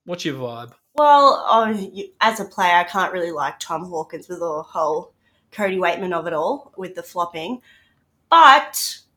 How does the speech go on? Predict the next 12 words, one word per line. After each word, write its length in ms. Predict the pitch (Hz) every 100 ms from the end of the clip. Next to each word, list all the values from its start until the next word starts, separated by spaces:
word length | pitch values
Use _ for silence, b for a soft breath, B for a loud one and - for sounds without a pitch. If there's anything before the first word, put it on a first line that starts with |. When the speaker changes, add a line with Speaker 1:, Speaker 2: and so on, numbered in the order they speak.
| _ _ _ _ -
Speaker 2:
also, 240 | 294 302
Supercoach 580 | 277 320 320 370 359 359
doesn't 240 | 339 330
really 200 | 320 311
reward 560 | 302 285 262 277 262 -
good 180 | 269 220
goal 220 | 214 277
kickers 500 | - 202 139 101 - -
if 120 | 202
you're 160 | 190
a 60 | 190
forward. 520 | 190 208 226 - -